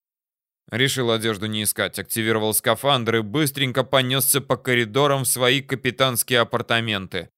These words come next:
Забежал, закрыл дверь, убрал скафандр, осмотрелся кругом.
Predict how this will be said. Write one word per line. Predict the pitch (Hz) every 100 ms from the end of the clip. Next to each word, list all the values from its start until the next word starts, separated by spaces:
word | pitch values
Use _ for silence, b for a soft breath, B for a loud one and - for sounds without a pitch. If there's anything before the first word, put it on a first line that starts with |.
| _ _ -
Забежал, | 107 98 110 117 107 135 147 139
закрыл | 107 117 127 120 117
дверь, | 104 113 127 147
убрал | 139 120 120 110
скафандр, | - 117 - 123 143 156 - _
осмотрелся | 120 - 131 117 117 -
кругом. | 113 117 104 95